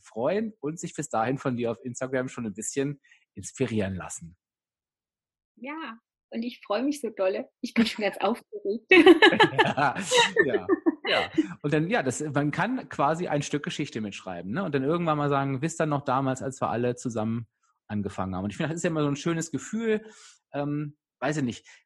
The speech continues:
Speaker 1: Ich finde, es hat so einen ganz besonderen Charme, wenn, wenn man in so einer Umgebung ist, ähm, wo man nicht dazukommt, sondern einfach quasi alle fangen zusammen irgendwie so eine Mission an. Das hat ja auch immer noch mal einen ganz besonderen Charme.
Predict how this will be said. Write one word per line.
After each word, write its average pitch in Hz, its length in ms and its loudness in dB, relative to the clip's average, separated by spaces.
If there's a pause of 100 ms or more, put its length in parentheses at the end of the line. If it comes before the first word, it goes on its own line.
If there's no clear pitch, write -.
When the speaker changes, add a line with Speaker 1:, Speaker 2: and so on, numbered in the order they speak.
(320)
Speaker 1:
Ich - 120 -18
finde, 160 120 -12
es - 60 -8
hat 160 100 -2
so - 60 -6
einen 139 60 -4
ganz 151 160 -4
besonderen 139 440 -2
Charme, 120 260 -4
wenn, 131 320 -2
wenn 135 120 0
man 135 180 0
in 131 120 -2
so 131 80 -4
einer 127 280 -2
Umgebung 139 540 -2
ist, 143 340 -6
ähm, 127 400 -4 (600)
wo 131 100 -2
man 131 160 0
nicht 147 240 -4
dazukommt, 202 600 -4
sondern 156 200 0
einfach 160 320 -2 (160)
quasi 147 340 -2 (100)
alle 165 200 0
fangen 156 320 -2
zusammen 143 360 0
irgendwie 151 440 2
so 135 100 2
eine 139 100 4
Mission 143 500 4
an. 101 180 -2
Das 110 120 -4
hat 123 140 -2
ja 123 80 0
auch 127 80 -2
immer 123 120 0
noch 107 40 2
mal 104 120 0
einen 101 80 -2
ganz 104 180 -4
besonderen 107 400 -2
Charme. 113 340 -2